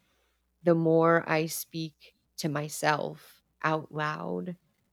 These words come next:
the truth and the reality, um, that I've overcome quite a bit in my life. And, um, you know, being able to say that, um, is just one more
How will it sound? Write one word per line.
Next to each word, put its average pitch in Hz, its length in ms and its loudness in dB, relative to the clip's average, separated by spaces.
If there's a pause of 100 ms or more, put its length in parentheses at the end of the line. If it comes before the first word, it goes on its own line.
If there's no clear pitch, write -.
(260)
the 160 120 4
truth 156 720 -4 (220)
and 165 140 -4
the 156 100 0
reality, 147 840 -4 (840)
um, 160 360 -10
that 160 120 -4
I've 160 240 2
overcome 151 840 -8 (300)
quite 196 220 8
a 190 40 4
bit 226 220 0
in 151 80 -8
my 151 180 -8
life. - 500 -14 (440)
And, 156 520 -8 (480)
um, 156 520 -10 (1000)
you 170 140 -4
know, 151 100 -2
being 156 320 -4
able 151 240 -2
to 151 140 -8
say 151 320 -8
that, 147 420 -6 (800)
um, 165 480 -14 (800)
is 147 460 -4
just 151 320 -4
one 156 320 -6
more 151 540 -4